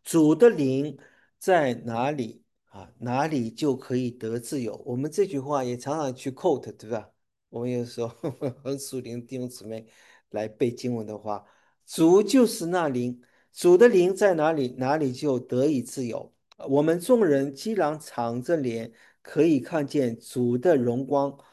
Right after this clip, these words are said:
好像从镜子反照，变成主的形状啊，荣上加荣，如今从主的灵变成了。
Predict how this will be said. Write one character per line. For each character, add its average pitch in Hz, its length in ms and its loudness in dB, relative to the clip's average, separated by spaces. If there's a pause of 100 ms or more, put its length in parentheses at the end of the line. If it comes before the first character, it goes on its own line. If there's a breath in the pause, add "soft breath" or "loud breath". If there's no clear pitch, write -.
(160 soft breath)
好 143 240 6
像 160 320 2
从 123 340 -2
镜 170 280 -2
子 123 160 -4
反 110 240 -8
照， 110 340 0 (220 soft breath)
变 180 320 4
成 120 340 -6
主 120 400 -6
的 160 180 4
形 127 400 -6
状 131 380 -4 (360)
啊， 110 180 -16 (200 loud breath)
荣 151 360 4
上 208 340 2
加 170 240 0
荣， 120 300 -2
如 135 220 -2
今 175 280 -4
从 135 440 -6
主 123 340 -4
的 185 120 2
灵 127 380 -2 (360 soft breath)
变 160 220 0
成 - 260 -12
了。 107 180 -16